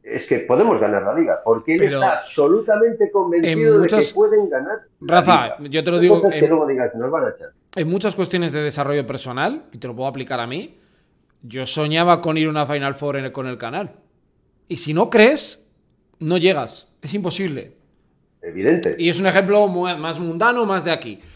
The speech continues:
Speaker 2: Pero creo que en la vida,
Speaker 1: Sí, sí,
Speaker 2: si
Speaker 1: pero,
Speaker 2: tú te propones
Speaker 1: pero ojo,
Speaker 2: algo,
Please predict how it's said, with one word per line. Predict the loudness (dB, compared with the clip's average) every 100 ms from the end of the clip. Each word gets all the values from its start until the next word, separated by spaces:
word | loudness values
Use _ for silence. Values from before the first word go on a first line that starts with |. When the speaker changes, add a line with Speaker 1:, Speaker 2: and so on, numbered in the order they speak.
| -18 -6
Speaker 2:
Pero | -4 0
creo | 2 4
que | 4
en | 4
la | 4
vida, | 6 4 2
Speaker 1:
Sí, |
sí, | 0
Speaker 2:
si | 0
Speaker 1:
pero, | 0
Speaker 2:
tú | 0
te |
propones | 2 0 2 2
Speaker 1:
pero | 6 4
ojo, | 4 0
Speaker 2:
algo, | -2